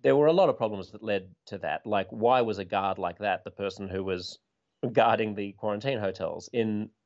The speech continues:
New South Wales, the largest state where Sydney is,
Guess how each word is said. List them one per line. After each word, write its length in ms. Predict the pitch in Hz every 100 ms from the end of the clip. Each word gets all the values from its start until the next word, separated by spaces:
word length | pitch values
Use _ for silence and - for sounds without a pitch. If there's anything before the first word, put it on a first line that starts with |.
| _ -
New 80 | 113
South 200 | 101 95
Wales, 600 | 190 208 117 110 117 - 123
the 180 | 107
largest 380 | 117 147 110 -
state 440 | - - 92 95 -
where 120 | 107
Sydney 380 | - 170 143 101
is, 240 | 98 101